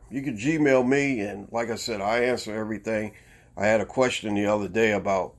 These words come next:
why you, uh, why you mad at M L B. Oh, it's, I'm not mad at 'em. I'm glad they're playing. I just didn't wanna pay a full price for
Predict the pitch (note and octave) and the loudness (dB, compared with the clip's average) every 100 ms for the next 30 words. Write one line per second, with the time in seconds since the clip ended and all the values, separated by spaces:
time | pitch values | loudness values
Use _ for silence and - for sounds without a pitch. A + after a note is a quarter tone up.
0 | - - - - F#2+ A2+ A#2 A2+ G#2+ A2 | -20 -20 -20 -12 0 4 4 2 -2 -2
1 | G#2 F#2 F#2+ F#2 - - A2 A#2 A#2 A2 | -4 -2 -2 -4 -8 -6 -2 0 0 0
2 | G#2 G#2 G#2 - G2+ G2+ G2+ F#2 G2 G2 | 0 0 -2 -4 -6 -4 -4 -4 -4 -4
3 | G2+ - - C3 G#2+ - F2 - F2+ A2 | -6 -12 -10 -4 -4 -6 -10 -8 0 0
4 | A#2 A2+ A#2 G2 F2 F2+ G#2 A2 G#2 A2+ | 2 0 2 2 0 -4 -2 -2 0 0
5 | G2+ F#2 - C3 C3+ F#2 F#2+ - - - | 0 -4 -6 -2 0 -2 -8 -14 -20 -20
6 | - G2 A2+ F#2+ G#2 A2+ A2 G#2 F#2 B2 | -10 -4 -2 -4 -4 -4 -2 -4 -4 -4
7 | G2+ F#2 - B2 A2 F2+ A#2 A2 G2 - | -4 -4 -4 0 0 0 2 2 0 -6
8 | G2+ F#2+ F2 | -4 -4 -4